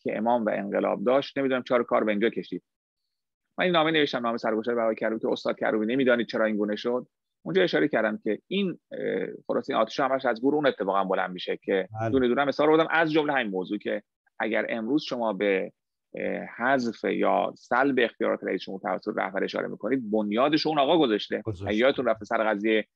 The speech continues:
Speaker 1: نود و نه نفر چه کردید شماها و اون چه کرد؟
Speaker 2: بله.
Speaker 1: که حتی اومد گفت دیگه تکرار نشد. یعنی خودش هم اون نود و نه نفر خطاب کرد، دیگه تکرار نشد این کارا.
Speaker 2: بله.
Speaker 1: یا مثلاً، اه، فلان، مثلاً یک نماینده مجلس صحبت کرد، اومد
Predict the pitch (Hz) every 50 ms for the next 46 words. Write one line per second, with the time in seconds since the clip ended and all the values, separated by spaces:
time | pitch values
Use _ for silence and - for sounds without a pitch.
0 | _ _ _ - 107 104 101 120 107 107 107 104 101 - 110 - _ - 135 117
1 | - - 113 113 110 104 120 104 - - 107 107 107 113 113 113 117 117 - -
2 | 104 - 104 92 85 - _ _ _ _ 151 127 110 98 98 101 101 95 87 -
3 | - - 95 107 113 - 131 120 123 123 131 139 - - 131 139 - - 127 -
4 | - 143 147 135 156 175 170 - 123 98 85 - _ _ _ _ - 95 98 98
5 | - - _ _ - - - - - - - - - - 131 139 131 135 120 117
6 | 113 110 107 104 104 104 104 104 104 101 123 123 - - - 127 127 117 - 117
7 | 110 101 104 107 120 - 113 104 - - 120 123 135 135 - 107 98 92 - -
8 | 90 90 - _ _ _ _ _ _ _ _ - 110 110 107 98 90 - 110 127
9 | 127 123 131 - - 131 139 139 139 131 - _ _ _ _ _ _ - - 101
10 | 98 95 95 95 95 95 - - - - _ _ - 120 113 - - 123 117 -
11 | 131 135 127 - 123 113 110 113 120 117 117 - - - 117 120 127 - - 123
12 | 120 123